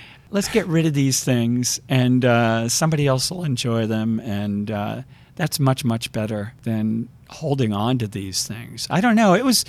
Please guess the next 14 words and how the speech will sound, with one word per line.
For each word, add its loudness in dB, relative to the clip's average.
I 6
still 6
feel, 4
I 4
still 2
feel 4
ambivalent 2
about 0
it, -6
to -6
be -4
honest, -4
and, -2
uh, -4